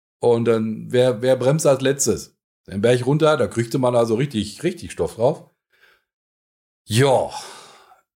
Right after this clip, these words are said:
ich hab dann gewonnen mit Letztbremsen. Problem war nur, ähm, war keine gute Idee mit der Geschwindigkeit, die ich hinter, auf diesem geraden Stück Straße noch drauf hatte, mit der Vorderradbremse das meiste zu bremsen. Helme,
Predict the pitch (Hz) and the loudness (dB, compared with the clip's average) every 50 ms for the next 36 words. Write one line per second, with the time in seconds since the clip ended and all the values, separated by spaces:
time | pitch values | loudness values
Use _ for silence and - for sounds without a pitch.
0 | _ _ _ _ - 95 87 98 107 104 - 131 127 131 131 139 202 202 160 131 | _ _ _ _ -8 -6 -2 -2 -2 -2 0 0 0 2 2 2 2 2 2 0
1 | 110 98 - - 104 107 117 123 120 - - 135 147 185 190 202 214 233 226 208 | -2 -2 -4 -2 0 2 2 2 0 -2 -4 -2 -2 -2 -2 -2 -2 -4 -4 -4
2 | - 127 104 98 110 123 143 147 147 151 156 165 180 185 185 175 180 - - _ | -4 -4 -2 0 0 0 2 2 2 2 4 4 4 4 4 2 2 -2 -8 _
3 | _ - 123 127 135 139 139 139 139 139 - - _ _ _ _ _ _ _ _ | _ -2 0 2 2 2 2 0 -2 -6 -10 -14 _ _ _ _ _ _ _ _
4 | _ _ _ _ _ _ _ - 107 113 120 - 135 156 170 175 156 156 160 151 | _ _ _ _ _ _ _ -6 -2 -2 0 2 2 2 2 2 0 -2 -4 -4
5 | 165 165 156 139 143 143 143 143 139 139 131 123 131 120 110 120 135 156 180 175 | -6 -8 -6 -2 -2 -2 -2 -2 0 0 0 0 0 -4 -4 -2 -2 -2 -2 0
6 | 160 143 135 139 139 139 151 147 151 139 131 120 113 113 113 110 - - 127 113 | 2 2 2 2 0 -4 -6 -4 -2 0 0 0 -2 -6 -8 -8 -4 -4 -4 -2
7 | 107 110 107 98 98 110 113 104 113 120 139 165 160 - - 160 165 160 156 143 | -2 -4 -6 -8 -8 -10 -8 0 2 4 4 4 2 2 4 2 2 2 0 -10
8 | 127 151 151 139 127 117 110 - - 135 139 151 160 - 165 143 139 135 127 120 | -12 -12 -16 -18 -16 -12 -10 -8 -4 0 2 2 2 2 0 -2 -2 -2 -2 0
9 | 127 139 143 143 147 139 131 143 147 139 143 - - - - _ _ _ _ _ | 2 2 2 2 0 -2 -2 -2 -4 -6 -8 -10 -20 -20 -20 _ _ _ _ _
10 | - - 113 - - 117 131 139 156 147 143 127 110 110 107 110 110 107 101 92 | -14 -8 -2 0 0 2 4 4 4 4 4 2 2 0 -2 0 0 0 0 -2
11 | 87 85 - - - - - - - 101 107 107 104 117 95 101 101 98 101 104 | -2 -4 -10 -20 -20 -20 -16 -8 -4 0 0 0 0 -2 -6 -4 -2 -2 -2 -2
12 | 95 85 78 - _ _ _ _ _ _ _ _ _ _ _ _ _ _ - 101 | -2 -6 -10 -14 _ _ _ _ _ _ _ _ _ _ _ _ _ _ -2 0
13 | 110 139 151 165 190 214 208 - | 2 2 4 4 2 2 0 -6